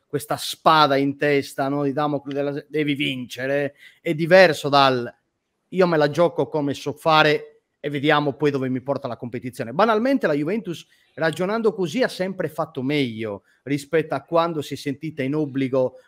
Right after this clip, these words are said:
morale in virtù di un investimento d'estate o in virtù di una campagna acquisti di dover vincere, perché sulla carta hai una squadra che ti obbliga a vincere. Secondo me quest'anno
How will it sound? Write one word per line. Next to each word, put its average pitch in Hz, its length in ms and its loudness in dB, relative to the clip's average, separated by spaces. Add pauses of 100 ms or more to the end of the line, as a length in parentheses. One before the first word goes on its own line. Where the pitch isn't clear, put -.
(100)
morale 151 600 2
in 156 120 -8
virtù 147 320 -6
di 160 60 -8
un 160 80 -2
investimento 147 560 -2
d'estate 123 600 -6 (260)
o 127 100 -8
in 135 60 -2
virtù 147 260 -4
di 160 60 -2
una 143 100 0
campagna 143 320 -2
acquisti 147 300 -4
di 143 100 -2
dover 151 360 4
vincere, 123 600 -2
perché 123 240 -8
sulla 151 340 -6
carta 165 460 -2 (240)
hai 143 160 2
una 139 160 2
squadra 151 520 2
che - 200 -6
ti 151 120 -4
obbliga 127 720 0 (260)
a 110 120 -8
vincere. 110 480 -8
Secondo 202 240 -2
me 247 120 4
quest'anno 165 680 0